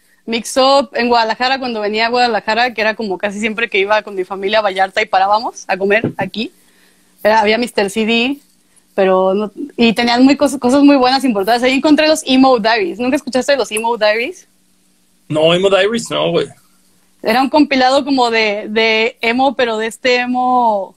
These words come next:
Speaker 1: más apegado como al hardcore.
Speaker 2: O sea,
Speaker 1: Eh,
Speaker 2: como, este, The Promise Ring y ese pedo.
Speaker 1: No, todavía un poco más, más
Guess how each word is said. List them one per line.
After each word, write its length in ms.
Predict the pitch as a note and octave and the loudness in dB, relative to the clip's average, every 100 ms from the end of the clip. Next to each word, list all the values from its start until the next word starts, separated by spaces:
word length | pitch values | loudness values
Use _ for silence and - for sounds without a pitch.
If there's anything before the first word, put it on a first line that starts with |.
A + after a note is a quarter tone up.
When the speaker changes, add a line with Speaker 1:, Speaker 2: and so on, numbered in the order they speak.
| _ _ _ _ _ _ _ G3 | _ _ _ _ _ _ _ -4
Speaker 1:
más 400 | A#3 A#3 A#3+ C#4 | 0 2 2 0
apegado 560 | A#3+ A#3 G#3+ A3+ B3 | 0 0 0 0 0
como 240 | B3+ A3+ F#3+ | -2 -2 0
al 160 | F#3 | -2
hardcore. 540 | - A3 A3+ D4 F4 A#4 - _ _ _ _ _ _ _ _ | -2 -4 -2 -2 -2 -2 -10 _ _ _ _ _ _ _ _
Speaker 2:
O 80 | - | -4
sea, 120 | C#3+ | -2
Speaker 1:
Eh, 40 | F#3+ | 0
Speaker 2:
como, 460 | F#3+ D#3 D3+ D3 - _ _ _ | 0 2 2 -2 -4 _ _ _
este, 880 | C#3 C3+ - C#3+ C#3+ C#3+ C#3+ C#3+ C#3 C3+ _ - _ _ _ _ _ E3+ | -4 -4 -2 2 4 4 2 0 -2 -8 _ -20 _ _ _ _ _ -4
The 140 | C#3+ | -2
Promise 460 | - E3+ F#3 F3 - | 2 2 4 2 4
Ring 340 | E3 E3+ F3 E3 | 2 4 2 2
y 40 | |
ese 180 | E3 E3+ | 2 0
pedo. 380 | E3 F3 A#3+ D4+ A#3+ - - - A3 | 0 2 2 0 -4 -10 -20 -10 -2
Speaker 1:
No, 340 | A#3 B3+ C4+ | 4 4 4
todavía 380 | D4 D4+ D#4+ D#4 | 2 2 2 2
un 100 | C4+ | 0
poco 240 | E4 D#4 | 0 2
más, 360 | D4+ D4+ D4 A#3+ | 4 4 0 -4
más 720 | C4 C4+ C#4 - - - | -2 -2 -2 -12 -12 -14